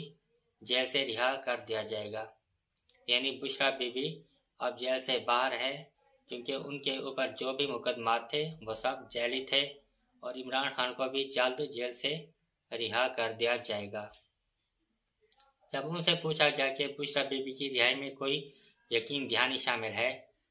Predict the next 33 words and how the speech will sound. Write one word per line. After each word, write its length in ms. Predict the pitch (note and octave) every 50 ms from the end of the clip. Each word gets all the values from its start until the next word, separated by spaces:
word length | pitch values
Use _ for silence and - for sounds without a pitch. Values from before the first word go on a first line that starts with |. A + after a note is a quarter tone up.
| _ _ _ _ _ _ _ _ _ -
तो 80 | - A#2
गंडापुर 540 | G#2+ - B2+ C#3 D3+ E3 E3+ D#3+ D3 C#3 C#3
ने 120 | C3 C3 B2+
कहा 320 | - A2 G#2+ A2+ A#2+ B2+ B2
कि 220 | - - B2 C3 C#3+ C#3+ - - _ _ _ _ _ -
हम 180 | A#2+ B2+ C3 A#2+ -
deal 240 | - C3 C#3 C#3+ C#3+ -
पर 140 | C#3+ C3+ B2+
यकीन 400 | A#2+ A#2 A2+ - C3 C3+ C3 A#2+
नहीं 260 | G#2+ G2 A#2 B2+ C3+
रखते 340 | C3+ C#3+ C#3 - - D3 D3 C#3+
और 200 | - B2+ B2 B2
ना 180 | B2 A#2+ B2 B2
ही 180 | A#2 B2 C3 C3
कोई 260 | C3 B2 B2+ C3+ D3+ D3+ - A#2+
deal 280 | G#2 G#2+ A#2 A#2+ B2 B2+
करेंगे। 460 | - A#2 A2 G#2+ G#2+ G#2 G2+ G#2+ G#2+ G#2+ - - _ _ _ _ _ _ _ _ _ _ _ _ _ -
उन्होंने 320 | C3 B2+ B2+ B2+ B2+ C3 C#3 D3+ D#3+ - - _ _ _ _ _ -
अली 160 | B2 B2+ C3+
अमीन 280 | C3+ C3+ C3+ C#3 C3 A2
गंडापुर 460 | A#2+ A#2+ B2 B2+ C3 - A2+ A#2 A#2+
से 180 | - - C3+ C3+ D3+ D#3+ - - _ _ - _ _ _ _ - - _ _ _ _ _ _ _ _ _ _ _ _ _ _ _ _ _ _ _ _ - - _ _ _ _ _ _ _ _ - -
कहा 340 | - - - A2+ A#2 B2+ C#3 C3+
कि 200 | C3+ - C3+ C3+ C3 - - - -
बुशरा 320 | C3+ C3 C#3+ C#3 - D3 C3+
बीबी 280 | C3 C3 C3 C3 C3+ B2+
की 160 | - C#3+ C#3 C3+
रिहाई 480 | C3 A#2+ A#2+ A2 - A#2 A#2 B2+ C3+ C3+
में 260 | C3 B2 A#2 A2+ A2+
कोई 220 | - C3+ C3 A#2+ A2+
यकीन 300 | A2+ A2 - C3+ C3 B2+
दहानी 340 | A#2+ A#2 A#2 B2 A#2+ A#2 G#2
है 180 | G2+ A#2+ B2+